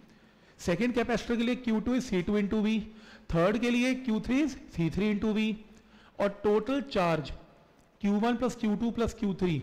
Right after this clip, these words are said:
क्यू चार्ज जो बैटरी ने दिया था, चुराया, उसको दिया, तो जो Q चार्ज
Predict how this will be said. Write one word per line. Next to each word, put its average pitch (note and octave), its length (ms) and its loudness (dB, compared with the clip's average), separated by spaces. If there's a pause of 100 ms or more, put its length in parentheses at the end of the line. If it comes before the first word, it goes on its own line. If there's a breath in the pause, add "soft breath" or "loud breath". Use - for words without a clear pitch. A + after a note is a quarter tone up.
(640)
क्यू F3 220 0
चार्ज F#3+ 260 0
जो G#3 80 0
बैटरी F3 320 2
ने G#3 100 2
दिया F3 260 2
था, G3 140 0
चुराया, F#3 460 2 (560 loud breath)
उसको F#3+ 260 -2
दिया, G3+ 280 4
तो B3 120 -2
जो G#3+ 100 -2 (120)
Q C4 180 2
चार्ज A3+ 240 2